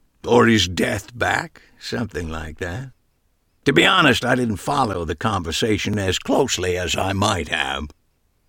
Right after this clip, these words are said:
Jake had caught his breath and stepped forward. "So, he was alive, and you knew it this whole time?" Harry had finished folding the silks he hadn't sold.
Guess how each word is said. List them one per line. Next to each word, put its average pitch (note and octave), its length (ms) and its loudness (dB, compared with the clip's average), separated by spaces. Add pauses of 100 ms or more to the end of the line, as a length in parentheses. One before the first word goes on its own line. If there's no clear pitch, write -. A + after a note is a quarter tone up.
(240)
Jake C#3+ 300 4
had E2 160 -4
caught A2 300 0
his E2 220 -2
breath D2+ 420 -4
and D2 160 -4
stepped - 400 -4
forward. C#2+ 560 -2 (640)
"So, C#3 540 4 (220)
he F3+ 240 0
was D3 280 6
alive, G2 800 0 (100)
and G#2 260 0
you D3+ 140 2
knew C#3+ 300 4
it - 160 -6
this B2 200 2
whole D3 300 4
time?" C#3+ 560 -4 (640)
Harry D3+ 220 6
had G2 120 2
finished A2+ 340 4
folding F#2+ 420 4
the D2+ 100 -2
silks - 400 2
he E2+ 100 -2
hadn't D2+ 280 -4
sold. D#2 420 0